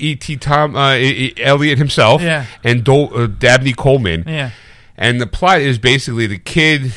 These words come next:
Speaker 1: his dad is never really home, so he fantasizes that his dad's a spy.
Speaker 2: Mm-hmm.
Speaker 1: And that he gets, I forget exactly what exactly happens, but a typical kid fashion, he's on the run.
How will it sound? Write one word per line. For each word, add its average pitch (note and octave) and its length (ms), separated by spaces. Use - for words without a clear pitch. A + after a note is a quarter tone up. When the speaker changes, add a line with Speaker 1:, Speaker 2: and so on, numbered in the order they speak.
Speaker 1:
his A#2 240
dad C3+ 420
is B2 160
never A2+ 260
really G2 220
home, D3+ 380
so C3 120
he A#2 160
fantasizes G#2+ 760
that F#2 160
his F#2+ 260
dad's F#2 440
a F2+ 80
spy. - 580
Speaker 2:
Mm-hmm. C#3+ 300
Speaker 1:
And B2+ 400
that B2 340
he C#3+ 440
gets, C3 360
I B2 140
forget A#2 240
exactly A#2 400
what C3+ 320
exactly F3+ 380
happens, F3+ 180
but C#3 180
a A#2 60
typical D#3+ 380
kid D3+ 240
fashion, C3+ 440
he's C#3+ 220
on C#3 120
the B2 100
run. B2+ 420